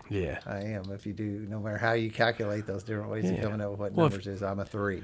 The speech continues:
Speaker 1: Well, if you see a sp-, you see, if you're looking at water and you see the sparkly, beautiful, like, sparkles coming off the water,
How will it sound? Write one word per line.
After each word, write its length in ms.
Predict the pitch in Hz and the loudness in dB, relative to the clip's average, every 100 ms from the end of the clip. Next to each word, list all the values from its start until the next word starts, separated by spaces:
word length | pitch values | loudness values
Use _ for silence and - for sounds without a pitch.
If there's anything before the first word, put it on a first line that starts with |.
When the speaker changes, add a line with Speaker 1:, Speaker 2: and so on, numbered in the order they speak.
| - | -2
Speaker 1:
Well, 120 | - 160 | 4 6
if 60 | |
you 80 | 139 | 6
see 260 | - 143 113 | 6 6 6
a 80 | 101 | 4
sp-, 240 | - - | 0 0
you 60 | - | 2
see, 220 | - 117 | 2 2
if 120 | 95 | 4
you're 100 | 135 | 6
looking 240 | 127 123 | 8 8
at 120 | 113 98 | 8 10
water 300 | 104 113 113 | 10 10 10
and 80 | 107 | 8
you 40 | |
see 220 | - 110 | 6 6
the 80 | 104 | 6
sparkly, 560 | - - 104 104 - 107 | 4 6 6 6 4 2
beautiful, 720 | 101 107 98 104 92 92 92 - | 4 4 4 4 4 2 -4 -2
like, 240 | 101 101 | 0 2
sparkles 480 | - 104 104 123 - | 6 8 8 6 4
coming 220 | 113 113 | 6 8
off 160 | 107 107 | 8 8
the 80 | |
water, 420 | 101 110 123 139 | 8 8 8 6